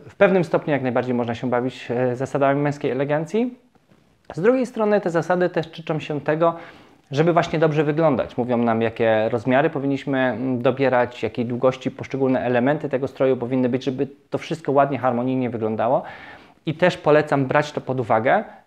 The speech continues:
żeby wyglądać dobrze w ubraniach, które wybieramy. Nawet jeśli chodzi o sytuacje nieformalne,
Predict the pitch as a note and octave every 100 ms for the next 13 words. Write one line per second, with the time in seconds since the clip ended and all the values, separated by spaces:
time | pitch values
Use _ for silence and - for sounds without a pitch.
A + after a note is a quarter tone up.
0 | A#2+ D3 D3+ C#3+ C#3+ C#3+ B2+ B2 B2+ B2
1 | A#2+ A#2 A#2 A2+ - G#2 A2+ A2 G2+ -
2 | - _ - D3 D#3+ D3 C3+ C#3 C#3+ B2+
3 | B2+ A#2+ A#2+ A#2 A2+ G#2+ A2 - C3+ B2+
4 | - G#2+ B2+ F3 F#3 F3 E3+ E3 E3 D#3+